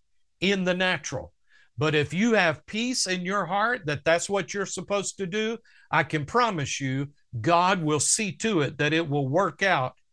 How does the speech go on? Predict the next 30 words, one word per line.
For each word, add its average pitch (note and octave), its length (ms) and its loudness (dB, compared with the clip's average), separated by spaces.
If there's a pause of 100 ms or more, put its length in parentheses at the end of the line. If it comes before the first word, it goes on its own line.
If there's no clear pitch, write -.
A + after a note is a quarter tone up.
(100)
in E3 220 0
your D#3 180 0
favor D3+ 580 -4 (160)
in D#3+ 160 0
spite E3+ 480 4
of C3 160 -2
the C#3+ 60 -4
s-, - 180 -6
natural D3 440 -2
circumstances. A#2+ 1040 -6 (500)
Okay? D#3 340 2 (220)
You E3 100 0
know, F3 100 2
I D#3+ 100 6
think F3 260 0
about, D3+ 420 2 (460)
uh, C#3+ 380 2 (1600)
uh, B2+ 280 0
Alan E3 340 4
and C#3+ 120 -2
Judy's D#3+ 340 -4
daughter, E3+ 360 2
Michelle, D#3+ 580 -2
and B2+ 220 -6 (200)
son-in-law, D3+ 640 0
Leo. D#3 560 0 (360)
They're D#3 120 0
missionaries D#3 800 0
in C#3+ 120 -2
Senegal D3+ 720 -2